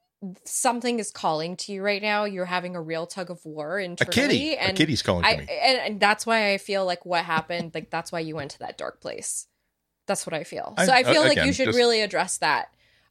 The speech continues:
Speaker 1: um,
Speaker 2: As, as I
Speaker 1: within
Speaker 2: said, as I
Speaker 1: yourself.
Speaker 2: said last week, my biological cl-, clock for, for owning a
Speaker 1: <laughs>
Speaker 2: cat is, is, is ticking. I can,
Speaker 1: They,
Speaker 2: I can
Speaker 1: they
Speaker 2: definitely
Speaker 1: really are. I know there are people who are cat people and dog people.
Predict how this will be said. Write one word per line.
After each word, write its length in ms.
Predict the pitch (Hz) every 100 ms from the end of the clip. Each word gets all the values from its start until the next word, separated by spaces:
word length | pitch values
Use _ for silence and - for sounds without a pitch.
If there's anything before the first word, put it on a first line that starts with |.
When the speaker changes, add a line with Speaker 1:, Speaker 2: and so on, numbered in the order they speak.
| -
Speaker 1:
um, 680 | 196 190 185 180 190 185 170 _ _ _ -
Speaker 2:
As, 120 | 95
as 180 | 107 110
I 40 |
Speaker 1:
within 160 | 131 190
Speaker 2:
said, 120 | 139
as 100 | -
I 40 | 127
Speaker 1:
yourself. 160 | 151 139
Speaker 2:
said 240 | 160 170
last 240 | 131 -
week, 200 | 110 98
my 120 | 101 98
biological 720 | 95 110 117 120 123 120 110
cl-, 200 | - 123
clock 380 | - 127 110 -
for, 260 | - 98 92
for 120 | 110
owning 220 | 107 104
a 40 | 95
Speaker 1:
<laughs> 140 | -
Speaker 2:
cat 180 | 101 95
is, 180 | 90 -
is, 260 | 92 92
is 160 | 92 -
ticking. 320 | 104 - 73
I 80 | 78
can, 340 | 85 85 82 - - -
Speaker 1:
They, 100 | 240
Speaker 2:
I 120 | 190
can 100 | 196
Speaker 1:
they 80 | 240
Speaker 2:
definitely 140 | 226
Speaker 1:
really 240 | 202 226
are. 480 | 202 185 170 151 90 -
I 140 | 202
know 380 | 196 196 190 180
there 200 | 185 180
are 60 |
people 380 | 175 202 - 175
who 140 | 170 165
are 140 | 160
cat 380 | - 190 185 185
people 480 | 196 175 185 180 180
and 180 | 180
dog 400 | 180 180 180 185
people. 440 | - 190 170 175